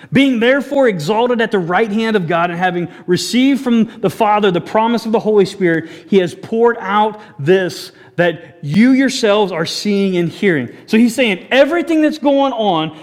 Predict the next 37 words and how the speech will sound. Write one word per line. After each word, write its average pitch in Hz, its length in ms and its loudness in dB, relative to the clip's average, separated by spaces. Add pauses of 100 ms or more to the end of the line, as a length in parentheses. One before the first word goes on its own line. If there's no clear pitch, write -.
(120)
everything 277 480 0
that, 185 140 0
that 185 100 -2
we're 175 320 0
speaking, 269 600 -2 (160)
what 185 180 0
you're 175 140 0
seeing, 262 440 0
how 208 140 0
you're 185 160 0
hearing 262 500 0
us, 247 240 0 (220)
all 240 240 4
this 269 140 2
has 240 80 -4
been, 202 200 2
has 190 100 0
been, 185 200 -2 (180)
is 170 220 -2
poured 254 360 2
out 208 300 0
because 185 280 -4
the, 165 120 -4
the, 165 140 -4
the, 160 380 -4
or 156 160 0 (260)
by 190 160 4
the, 180 120 -4
the 170 120 -6
promise 226 560 -2
from 220 240 -6
the 247 80 0
Father 208 360 -2
of 175 160 2
the 180 100 -2
Holy 165 260 -4
Spirit. - 560 -6